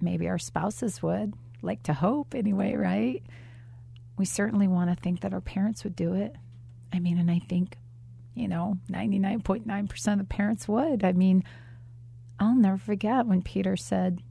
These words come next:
"You know, I just thank God it's not you or the kids." Like, that was his heart. "I have cancer, not you, not the kids.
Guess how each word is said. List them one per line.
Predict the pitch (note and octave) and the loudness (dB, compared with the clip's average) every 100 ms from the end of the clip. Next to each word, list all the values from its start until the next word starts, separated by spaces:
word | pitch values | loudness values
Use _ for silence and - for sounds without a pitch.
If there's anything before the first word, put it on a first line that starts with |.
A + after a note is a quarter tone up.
| - | -2
"You | G3 | 2
know, | F#3 G3 | 4 4
I | F#3+ | 2
just | G3+ A#3+ - | 0 -4 0
thank | G3 G3+ | 0 0
God | F3 B3 G3 | 0 2 0
it's | F#3 - | -2 0
not | F3+ A3+ | 0 2
you | E3+ F3 F#3+ F#3+ | 2 4 2 0
or | F#3+ | -2
the | F#3+ | -4
kids." | - F#3 - - - - - - - - - - - | -4 -6 -6 -16 -20 -20 -20 -20 -20 -20 -20 -8 -2
Like, | G3+ - - - - - - - - | -2 -4 -18 -20 -20 -20 -20 -20 -2
that | F#3+ F#3 | 0 2
was | F#3+ F#3 | 2 0
his | G3 F3+ | -2 -4
heart. | - G3+ F#3+ D4 - - - - - - - - - - - | -2 -2 -2 -6 -16 -18 -20 -20 -20 -20 -20 -20 -20 -12 0
"I | F3+ F3 F3 F3 - - - | 2 4 2 -2 -8 -18 -10
have | F#3 - | -8 -8
cancer, | - E3+ - F3 | -8 -8 -8 -4
not | E3+ F3+ A#3 | -2 -2 -2
you, | E3+ E3+ E3+ - | -4 -4 -6 -2
not | F3+ F3+ | -2 -2
the | - | -8
kids. | - - - - - | -14 -14 -14 -16 -20